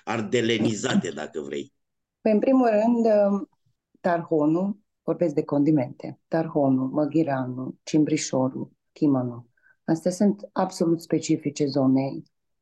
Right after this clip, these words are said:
Speaker 2: Sunt nelipsite din bucătăria ardelenească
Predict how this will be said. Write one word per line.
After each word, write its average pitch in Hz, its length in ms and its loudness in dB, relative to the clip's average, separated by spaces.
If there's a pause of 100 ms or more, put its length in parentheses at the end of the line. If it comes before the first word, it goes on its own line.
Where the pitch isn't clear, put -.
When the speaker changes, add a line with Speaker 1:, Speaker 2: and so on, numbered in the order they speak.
(280)
Speaker 2:
Sunt 165 420 0
nelipsite 185 680 2
din 143 260 2
bucătăria 139 680 0
ardelenească 131 1000 -2